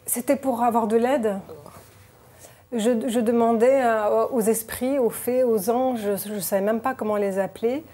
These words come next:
de l'aide, euh, pour faire partir cet intrus. Et après, j'ai été encore plus, euh, dans le lâcher-prise. C'est-à-dire que j'ai dit, « Ok,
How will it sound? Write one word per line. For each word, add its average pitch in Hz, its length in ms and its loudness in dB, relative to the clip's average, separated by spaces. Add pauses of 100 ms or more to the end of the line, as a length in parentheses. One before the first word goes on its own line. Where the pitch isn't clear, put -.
(460)
de 208 180 2
l'aide, 226 360 4
euh, 208 600 -2
pour 185 540 -6
faire - 220 -12
partir 202 640 -4
cet 185 320 -4
intrus. 208 580 -4
Et 247 140 2
après, 330 420 0 (140)
j'ai 240 340 0
été 262 400 0 (100)
encore 269 440 -4
plus, 330 480 -4
euh, 240 200 2
dans 233 200 2
le 254 120 4
lâcher-prise. 262 760 -2 (840)
C'est-à-dire 240 360 2
que 233 60 -2
j'ai 233 80 0
dit, « 247 100 2
Ok, 254 260 0